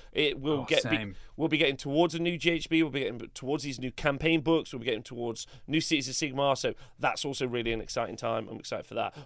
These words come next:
Speaker 1: But, uh, I think it's everything. Dan, let's just catch up with you. How have you been? What have you been up to? Well, I know what you've been up to, uh, but how you
Speaker 2: Mm-hmm.
Speaker 1: been?
Speaker 2: I've been good. Um, some people might remember that about a year ago I broke my finger,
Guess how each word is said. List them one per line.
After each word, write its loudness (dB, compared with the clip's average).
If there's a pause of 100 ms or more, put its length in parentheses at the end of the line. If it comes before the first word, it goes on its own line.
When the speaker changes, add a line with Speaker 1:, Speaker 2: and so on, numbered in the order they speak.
(120)
Speaker 1:
But, 6 (320)
uh, 6
I -2
think 0
it's -6
everything. 2
Dan, 6
let's -4
just -6
catch 0
up -2
with -4
you. 4
How 10
have 6
you 0
been? 4
What 2
have 4
you 2
been 2
up 0
to? 2 (180)
Well, 10
I 10
know 10
what 6
you've 4
been 6
up 6
to, 0 (440)
uh, 10
but 8
how 10
you 12
Speaker 2:
Mm-hmm. 4
Speaker 1:
been? 6 (1000)
Speaker 2:
I've 10
been 6
good. 2
Um, 4 (680)
some 2
people -2
might -2
remember -4
that 0
about 2
a 0
year 0
ago 4
I 2
broke 4
my 4
finger, 2